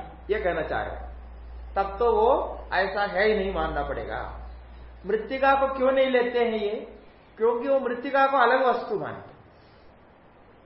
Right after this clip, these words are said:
उसका कारण क्या है कि मृत्तिका को देख करके किसी को घट बुद्धि होती नहीं है, ये इनका कहना है। अब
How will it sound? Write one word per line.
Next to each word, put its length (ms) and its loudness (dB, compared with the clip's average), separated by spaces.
उसका 280 -2
कारण 400 2
क्या 160 2
है 200 2
कि 60 -8
मृत्तिका 600 4
को 220 4
देख 300 6
करके 300 0
किसी 280 -10
को 140 0
घट 220 2
बुद्धि 260 -2
होती 320 2
नहीं 180 -8
है, 160 -14
ये 100 0
इनका 220 -4
कहना 320 -2
है। 260 -10
अब 140 2